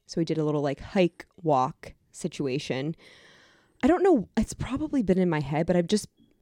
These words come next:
I traveled, been working so much. And so I felt like I had just been sitting for a lot of the time. So, like, a wa-, a long walk hike felt so good. They have, like, beautiful trails and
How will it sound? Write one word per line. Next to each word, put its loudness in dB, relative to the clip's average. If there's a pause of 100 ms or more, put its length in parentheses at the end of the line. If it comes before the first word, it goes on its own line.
(280)
I -4
traveled, 0
been -6
working -4
so -2
much. -2
And -4
so 0
I 0
felt -2
like -2
I -2
had -4
just -8
been -6
sitting -6 (440)
for -4
a 0
lot -4
of -6 (140)
the -8
time. -4 (520)
So, -4
like, 0
a -4
wa-, -10
a 0
long 0
walk -4
hike -8
felt -8 (320)
so -8
good. -12 (400)
They -6
have, -4
like, -6
beautiful -6
trails -2
and -2